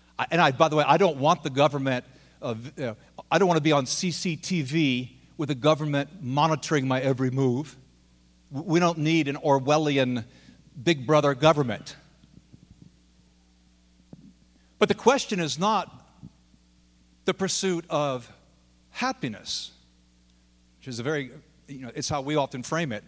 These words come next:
Shouldn't it be the pursuit of holiness? So you're in a discussion on sexual ethics, heterosexual ethics, homosexual ethics, bi, tri, whatever. What you will not hear is people saying, "I'm passionate about God.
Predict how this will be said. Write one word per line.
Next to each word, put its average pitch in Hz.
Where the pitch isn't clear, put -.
Shouldn't 269
it -
be 233
the 160
pursuit 170
of 127
holiness? 151
So -
you're 196
in 190
a 160
discussion 165
on 139
sexual 170
ethics, -
heterosexual 156
ethics, 135
homosexual 147
ethics, 131
bi, 131
tri, 123
whatever. 117
What 214
you 208
will 233
not 233
hear 147
is 202
people 202
saying, 160
"I'm 151
passionate 185
about 147
God. 151